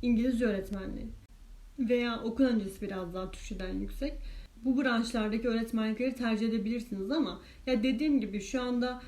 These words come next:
e, bir dil okumak ayrı, okul öncesi okumak ayrı, Türkçe ayrı, hepsi birbirinden farklı. Siz hangisine yatkınsanız onu tercih etmeniz tabii ki çok önemli. Çünkü, e, okul öncesinde çok küçük yaşa hitap ediyorsunuz, o daha farklı bir alan.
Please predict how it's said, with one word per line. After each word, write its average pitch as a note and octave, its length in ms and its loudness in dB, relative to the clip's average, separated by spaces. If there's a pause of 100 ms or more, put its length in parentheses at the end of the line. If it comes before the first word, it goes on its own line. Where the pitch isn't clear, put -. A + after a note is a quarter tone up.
(160)
e, A3+ 260 2
bir A3 200 4
dil C4 140 8
okumak C4 500 2
ayrı, A#3+ 380 0
okul A#3+ 260 2
öncesi B3 340 2
okumak A#3+ 360 0
ayrı, A#3+ 300 -2
Türkçe B3+ 380 -2
ayrı, B3 420 2
hepsi C4+ 360 0
birbirinden A#3+ 460 2
farklı. A3 560 0 (240)
Siz C#4 260 -2
hangisine B3+ 480 4
yatkınsanız A#3+ 600 0
onu A#3+ 240 2
tercih G3 320 0
etmeniz F#3+ 380 -4
tabii F#3+ 220 -2
ki - 100 -10
çok G#3 200 -4
önemli. G3 420 -2 (380)
Çünkü, C#4 280 6
e, A3+ 400 2
okul A#3+ 220 2
öncesinde B3+ 460 2
çok C4 220 -4
küçük - 260 -4
yaşa A#3+ 200 2
hitap A3+ 320 0
ediyorsunuz, A#3+ 680 0
o A3 160 0
daha G#3+ 200 2
farklı A#3+ 400 0
bir B3 80 2
alan. A#3+ 340 0